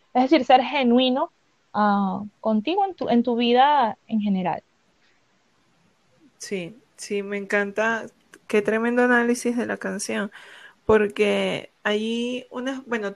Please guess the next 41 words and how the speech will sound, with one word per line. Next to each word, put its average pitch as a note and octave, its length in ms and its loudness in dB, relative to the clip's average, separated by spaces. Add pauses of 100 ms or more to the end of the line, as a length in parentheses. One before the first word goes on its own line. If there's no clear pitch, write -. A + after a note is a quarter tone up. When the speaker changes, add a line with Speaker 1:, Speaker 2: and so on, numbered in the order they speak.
(260)
Speaker 2:
realmente A3 720 -4 (180)
toda B3 320 -2
la A#3 120 -6
letra G3 440 -6
de A#3+ 80 -6
la G3 120 -6
canción F#3 600 -10 (540)
es - 480 -10
como C4 220 -4
un, A3+ 260 -8
un, A#3+ 320 -6
es B3 180 -2
eso, A3+ 220 -4
es G#3+ 60 -4
un A#3 120 -6
llamado, A3 480 -6 (340)
como F#3 140 -12
tú F#3 120 -8
decías, F#3 520 -10
es F#3+ 140 -8
un G3 120 -6
llamado, A3 580 0 (420)
eh, F#3 440 -8
eh, - 300 -16
a F3 580 -10
ser F#3+ 260 -6
más, G#3+ 640 -6 (760)
a A3 80 -6
mirar A3+ 280 2
más C#4+ 180 0
hacia D#4+ 300 0
uno A3+ 180 -2
mismo, G#3+ 400 -4
¿no? G#3+ 380 -6
Pero A3 240 2
no A3 100 -4
en A3+ 120 -6
términos C#4+ 440 0
de B3+ 80 2
egocentrismo, G3+ 880 -4
sino F#3 480 -10